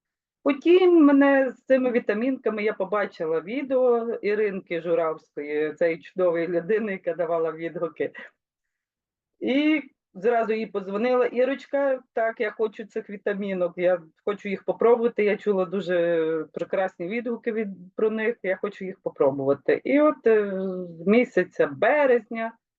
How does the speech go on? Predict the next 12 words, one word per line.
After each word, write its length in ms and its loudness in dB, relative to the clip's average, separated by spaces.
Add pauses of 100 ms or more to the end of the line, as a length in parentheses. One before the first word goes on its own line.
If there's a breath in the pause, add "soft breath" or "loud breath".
(220)
так, 240 0
з 40 -20
березня 440 -2
місяця, 440 -16 (800)
вже 720 0
півтора 540 2
місяця, 420 -2
як 160 -4
я 80 6
вживаю 800 0
ці 540 0
чудо-вітаміни. 960 -2